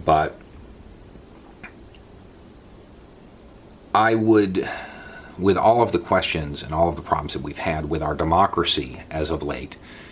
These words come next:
it may be time to revisit some of those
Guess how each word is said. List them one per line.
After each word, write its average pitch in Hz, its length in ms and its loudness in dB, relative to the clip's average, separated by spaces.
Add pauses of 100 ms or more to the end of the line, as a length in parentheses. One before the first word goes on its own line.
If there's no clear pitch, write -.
(1040)
it 98 180 2
may 98 280 0
be 92 180 -2
time 92 440 -2
to 82 120 0
revisit 80 760 0 (420)
some 95 280 0
of 80 160 -4
those 82 680 2